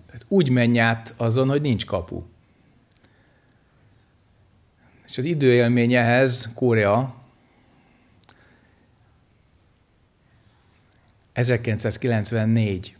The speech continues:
december harmincegyedike, pontosan huszonhét éve, ahol egy egész társadalom nem ünnepelte a karácsonyt, és a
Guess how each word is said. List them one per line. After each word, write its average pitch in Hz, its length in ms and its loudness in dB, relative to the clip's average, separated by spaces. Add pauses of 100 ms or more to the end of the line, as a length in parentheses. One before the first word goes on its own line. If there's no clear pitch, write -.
(640)
december 110 440 -2
harmincegyedike, 104 880 -4
pontosan 117 420 -4
huszonhét 104 580 -4
éve, 117 500 -6 (1800)
ahol 135 200 2
egy 127 140 4
egész 156 320 2
társadalom 123 680 0
nem 120 200 2
ünnepelte 107 540 -2
a 104 80 -4
karácsonyt, 110 680 -2
és 107 200 -4
a 107 440 -2